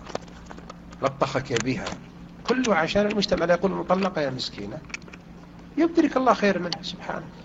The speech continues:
من ترك شيء لله أبدل الله خير منه. قلت، قل إيه، لكن أهم شيء ما يتزوج. أي فجور هذا بلغت، بلغك بك؟ المباح تنكريه والحاضر،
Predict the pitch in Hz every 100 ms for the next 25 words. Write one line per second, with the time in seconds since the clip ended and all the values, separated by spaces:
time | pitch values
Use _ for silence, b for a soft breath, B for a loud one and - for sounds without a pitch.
0 | - - - - - 226 202 180 151 -
1 | 143 139 160 190 - - - - - -
2 | 226 208 190 151 156 147 131 - 160 -
3 | 160 151 - 165 196 175 - - - 135
4 | 135 127 180 185 196 175 151 202 143 156
5 | _ _ _ _ _ _ _ _ _ _
6 | _ _ - - - - - - - -
7 | - - - - 220 247 156 139 170 123
8 | 113 113 104 135 135 - 131 151 135 -
9 | - - - - - - - - 190 214
10 | 190 247 214 - 165 - 180 190 107 -
11 | - - - _ _ - 151 160 160 170
12 | 175